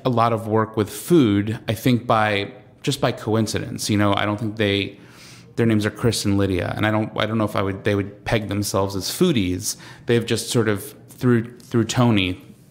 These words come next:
they've figured a way into the, into the world of, you know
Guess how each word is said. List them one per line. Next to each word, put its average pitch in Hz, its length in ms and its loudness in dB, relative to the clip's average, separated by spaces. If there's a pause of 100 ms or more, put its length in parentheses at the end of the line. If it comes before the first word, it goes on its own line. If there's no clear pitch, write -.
(100)
they've 101 220 0
figured 104 540 -2
a 98 60 2
way 98 400 0
into 104 400 -4
the, 95 360 2 (480)
into 117 200 0
the 107 100 2
world 101 480 2
of, 92 180 -2 (760)
you 123 100 4
know 101 240 2